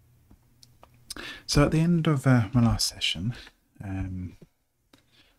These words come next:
I was hoping to just run a test and commit a happy path,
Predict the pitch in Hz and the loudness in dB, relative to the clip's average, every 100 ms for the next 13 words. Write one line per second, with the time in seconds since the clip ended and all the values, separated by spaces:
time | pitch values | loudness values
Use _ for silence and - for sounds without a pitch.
0 | _ _ _ 113 95 95 92 - 131 117 | _ _ _ -14 -10 -8 -6 -2 2 2
1 | - - 104 - 104 92 - 147 156 - | 0 -2 -6 -4 -4 -4 -4 -4 0 0
2 | - - - - _ 101 98 101 98 95 | -2 -14 -18 -20 _ -10 -8 -4 -4 -2
3 | 92 95 - - - - 107 - - 95 | -4 -6 -12 -16 -10 -4 -4 -4 -10 -10
4 | 95 117 - - - 113 - | -8 -10 -10 -10 -8 -8 -10